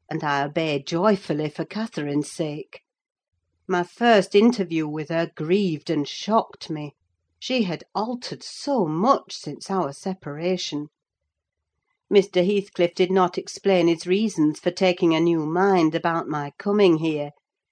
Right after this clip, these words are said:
He only told me he wanted me, and he was tired of seeing Catherine.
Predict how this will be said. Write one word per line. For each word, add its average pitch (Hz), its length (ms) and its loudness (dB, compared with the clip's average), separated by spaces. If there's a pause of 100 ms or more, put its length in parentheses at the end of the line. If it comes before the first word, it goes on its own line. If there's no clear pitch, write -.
(100)
He 196 180 4
only 165 300 0
told 190 400 -2
me 147 140 -6
he 151 120 -8
wanted 165 560 -2
me, 151 280 -4 (200)
and 165 140 -2
he 160 80 -4
was 147 200 -10
tired 170 440 0
of 143 100 -10
seeing 147 420 -4
Catherine. 156 680 -8